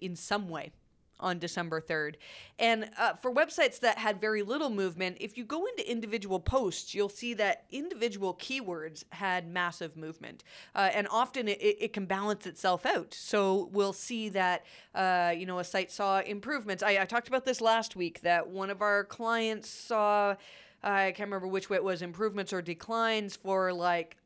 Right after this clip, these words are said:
let's say they saw declines for a query that was similar to Prozac withdrawal. But they saw improvements at the same time for the query Prozac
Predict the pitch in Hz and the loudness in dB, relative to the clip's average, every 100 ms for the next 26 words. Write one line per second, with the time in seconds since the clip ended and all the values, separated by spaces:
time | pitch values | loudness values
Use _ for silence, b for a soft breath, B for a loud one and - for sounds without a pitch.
0 | - 208 254 226 190 208 190 185 - 247 | -10 -4 0 0 0 0 -2 -4 -4 -2
1 | 262 277 262 233 - 220 214 208 190 - | 2 0 0 -8 0 4 6 4 2 -2
2 | - 233 226 214 190 190 190 - - 233 | 0 4 4 4 2 0 0 -6 -6 -4
3 | 226 208 190 - 214 190 185 175 B B | 0 0 0 -2 -4 -2 -2 -6 B B
4 | B - 233 226 202 170 160 - 165 - | B -4 2 2 4 2 0 -2 -4 -4
5 | - 156 139 131 165 _ _ _ _ b | 0 2 2 0 -6 _ _ _ _ b
6 | b b b b b b b b - 233 | b b b b b b b b -4 2
7 | 254 262 254 226 - 370 294 233 196 170 | 4 4 2 0 2 2 4 2 2 -2
8 | - - _ 208 208 208 311 285 247 226 | -10 -10 _ 0 2 0 0 0 2 2
9 | 196 202 190 196 214 196 196 190 180 - | 4 0 0 0 2 4 4 0 -4 -2
10 | 214 208 208 | 2 4 4